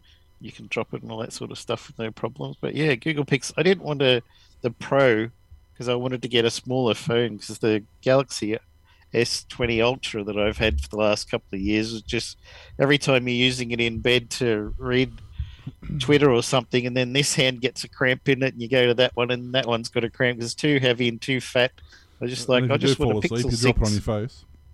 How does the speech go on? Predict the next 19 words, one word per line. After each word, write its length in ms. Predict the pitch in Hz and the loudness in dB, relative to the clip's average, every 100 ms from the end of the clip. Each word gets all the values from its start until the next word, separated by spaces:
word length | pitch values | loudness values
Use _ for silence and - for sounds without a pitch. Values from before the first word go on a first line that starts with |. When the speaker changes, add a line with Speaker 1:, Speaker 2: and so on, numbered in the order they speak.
| - _ _ | -20 _ _
Speaker 1:
Yeah. 300 | 147 156 117 - | 4 6 4 2
Speaker 2:
<laughs> 240 | 214 - - - - - - - _ 139 | 0 2 -2 -2 -6 -12 -20 -20 _ 2
Speaker 1:
And, 440 | 147 151 143 135 | 4 4 0 4
um, 500 | 147 143 139 143 123 - - - | 6 6 6 2 -6 -8 -8 -6
'cause 160 | 165 160 | -4 4
I'd, 280 | 165 151 139 - | 6 6 2 -2
I, 220 | 151 185 196 | 4 6 6
oh, 500 | 196 180 208 196 - | 4 2 0 -2 -4
I 60 | 165 | -2
went 200 | 208 208 | -2 -2
with 240 | 170 165 - | -6 -8 -6
Telstra 520 | - 208 - - 147 | -4 -2 -2 -2 -4
because 340 | 143 143 139 | -2 -2 2
they 200 | 135 135 | 4 4
had, 460 | 127 143 143 - 139 | 8 8 8 2 2
um, 400 | 135 131 135 - - - - | 4 4 0 -8 -12 -12 -6
fresh 280 | - 185 - | -2 2 6
phone 360 | 165 156 160 | 6 6 0
feeling 680 | 143 - 139 147 143 127 104 | -6 -2 2 4 2 0 -4